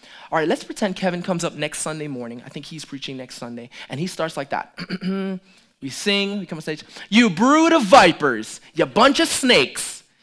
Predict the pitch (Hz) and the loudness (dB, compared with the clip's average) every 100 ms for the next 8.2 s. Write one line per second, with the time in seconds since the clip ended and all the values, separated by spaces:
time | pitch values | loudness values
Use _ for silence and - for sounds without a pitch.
0 | _ _ - 135 - 208 202 135 135 - | _ _ -6 -4 0 2 2 0 -2 -14
1 | _ - 156 156 170 147 - - 208 95 | _ -4 -2 0 0 -2 0 2 2 2
2 | - - _ - 143 175 214 185 - 320 | -8 -14 _ -12 -8 -4 -4 -6 -6 -6
3 | 294 - 190 208 196 143 175 - 180 123 | -6 -8 -8 -2 -4 -2 -6 -6 -8 -8
4 | - _ _ _ 190 185 185 - 151 - | -12 _ _ _ -6 -6 -8 -8 -8 -8
5 | 143 120 113 - - _ _ _ _ _ | -10 -10 -12 -14 -20 _ _ _ _ _
6 | _ _ _ _ _ _ _ _ _ - | _ _ _ _ _ _ _ _ _ -10
7 | 139 147 185 - 160 127 113 - 143 139 | -4 -4 -4 -4 -4 -4 -6 -10 -8 -6
8 | - _ | -8 _